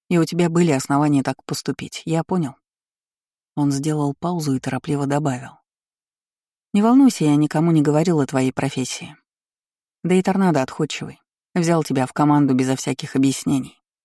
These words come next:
"Конечно, ему игроки нужны для турнира", подумал с раздражением.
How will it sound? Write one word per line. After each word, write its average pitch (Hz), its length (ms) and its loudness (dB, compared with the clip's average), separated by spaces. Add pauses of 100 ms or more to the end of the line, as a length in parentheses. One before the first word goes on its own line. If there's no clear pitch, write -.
(1160)
"Конечно, 165 540 -4
ему 131 240 2
игроки 160 380 -2
нужны 139 340 2
для 131 200 -2
турнира", 131 500 -4 (540)
подумал 135 420 -2
с - 120 -8
раздражением. 135 840 -4